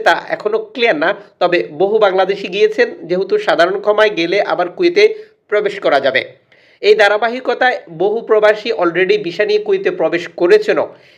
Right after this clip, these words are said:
কিন্তু ব্যাপারটা সামনে এসেছে যখন একজন প্রবাসী সাত লাখ টাকা দিয়ে ভিসা খরিদ করেছেন, তিনি সাধারণ ক্ষমায় দেশে গিয়েছেন, তাকে কোনো ধরনের ঝামেলার মুখোমুখি হতে হয়নি। ভিসা খরিদ করে কুয়েত এয়ারপোর্ট থেকে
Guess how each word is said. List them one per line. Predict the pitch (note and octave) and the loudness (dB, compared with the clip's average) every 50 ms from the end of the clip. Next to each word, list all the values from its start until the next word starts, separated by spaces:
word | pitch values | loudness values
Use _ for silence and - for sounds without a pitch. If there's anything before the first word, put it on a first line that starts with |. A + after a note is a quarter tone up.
| _ - | _ -4
কিন্তু | G#3+ G#3+ G#3 - A#3+ A#3 G#3+ - D#3+ D3+ | -4 -4 -2 -2 -2 -2 -4 -4 0 2
ব্যাপারটা | F3 F3+ F3+ A3+ A3+ A3 B3+ A#3+ - | 2 4 4 2 0 0 -2 -4 -2
সামনে | - G#3 F#3 G3 A3+ A#3+ B3 | -2 -2 0 2 2 2 2
এসেছে | A#3+ - C4+ C4+ - B3+ B3 A#3+ - - - _ - F3 F3+ | 2 -2 -6 -4 0 0 0 0 -2 -10 -20 _ -6 0 0
যখন | F3+ F3+ F3+ A3 A3 - - F#3 | 2 2 2 -2 -2 0 -2 -2
একজন | E3+ E3 F#3 F#3+ F#3 F#3 - | -2 0 -2 -2 -2 0 0
প্রবাসী | F3+ F3 F#3+ G3 G3 G3 - A#3 A3+ - - | 2 2 4 2 2 0 -2 -8 -6 -4 -2
সাত | F#3+ E3 E3 - E3+ F3 | -2 -2 -2 0 0 0
লাখ | F3 F3 - - - | 0 0 -2 -2 0
টাকা | G3+ G3+ G#3 G#3+ G#3+ | 0 2 2 0 0
দিয়ে | G#3 A3 G#3+ G#3 - | 0 0 0 0 -2
ভিসা | D#3+ - G3 F#3 F#3 | -4 -2 -2 -2 0
খরিদ | F#3 F3 F3+ F3 F3 G#3 | 0 0 0 0 0 0
করেছেন, | G3+ G#3 G#3 G#3 - A#3 A3+ A3+ - - - - _ - | 2 2 2 2 0 0 0 -2 -6 -12 -20 -20 _ -2
তিনি | G#3+ G3 G3 G3 F#3+ G3 G3 - | 0 0 2 2 -2 -2 -6 -4
সাধারণ | - G3+ F#3+ A3+ G#3+ A3 A3 G#3+ | -2 0 2 4 2 2 0 0
ক্ষমায় | - G#3 G3+ G3 G3 - - - D#3+ D#3 | 0 2 2 4 2 0 -2 -6 -8 -8
দেশে | E3+ F3 F3 E3+ D#3 | -8 -6 -6 -4 -2
গিয়েছেন, | E3+ E3 E3 - A3 G#3+ G#3 - G3 | -2 -4 -2 0 -2 -2 0 0 -2
তাকে | F3 F3 G#3+ G3+ - F#3+ | -2 0 -2 -4 -2 0
কোনো | F#3 G#3 G#3 A3 | 0 0 2 2
ধরনের | A3 G#3+ A3 A3+ - - | 0 0 0 -2 -2 -2
ঝামেলার | F3 D#3 E3 E3 E3+ E3+ E3+ D#3+ - - - _ _ _ - E3+ | -2 -2 0 0 2 2 2 2 0 -6 -18 _ _ _ -10 -8
মুখোমুখি | F#3 F3 - A3 F3 E3+ - F3 D3+ D#3 | -8 -4 -2 -2 -2 -2 -2 -6 -6 -4
হতে | D3+ D#3 D3+ C#3+ | 0 0 2 2
হয়নি। | C3+ C3 C3 A#2 - - _ _ _ _ - - - _ _ _ | 2 2 0 -4 -8 -12 _ _ _ _ -20 -20 -20 _ _ _
ভিসা | - F#3 G3 B3+ B3 B3 | -10 -8 -4 -4 -2 0
খরিদ | - B3 B3+ B3 - - | 0 0 0 0 0 2
করে | B3 A#3+ B3 A#3+ - - | 2 4 2 2 -2 -2
কুয়েত | - G3+ G3 G3 G3 | 0 2 2 4 4
এয়ারপোর্ট | F#3 F#3 F#3+ F#3+ A3 G#3+ G#3+ - | 2 2 2 2 0 0 0 -2
থেকে | A#3 A3 A#3 | -4 -4 -2